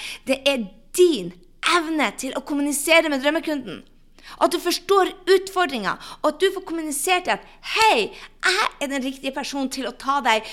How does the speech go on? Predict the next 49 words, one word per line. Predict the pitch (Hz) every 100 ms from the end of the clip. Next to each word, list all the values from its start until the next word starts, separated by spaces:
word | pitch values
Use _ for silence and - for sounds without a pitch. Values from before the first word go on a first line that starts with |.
| -
fra | 262 262 - -
A | 285 269 269 - -
til | 262 208
B». | 220 170 - - - - -
Hvis | 262 269 -
du |
er | 403 403 - 277 -
på | 202 - -
utgangspunktet | 320 - 311 294 262 226 - -
A, | 349 427 - 240
og |
du | 220
ønsker | - 277 277 254
å |
komme | - 269 277
deg | 240 -
til | 175 -
B, | 370 392 233 -
det | 339 403 285
gapet | 285 339 311 247 226
der | 233 262 -
kan | 254
jeg | - 208 220 196
hjelpe | 196 202 208
deg | 196 180 - -
å | 190 -
lukke. | - 190 - - - - - - - - - -
Og, | 277 -
og |
da | 330
spiller | 330 370 392
det | -
ingen | 330 277
rolle | 339 523 571
om |
du | 262
gjør | 202 214
det | 208
med | 202
en | 185
video | 233 226 208
eller | 196 185
en |
P | 202
D | 220
F | 214 247 196
eller | 185
et | 180
webinar, | 226 220 220 233 262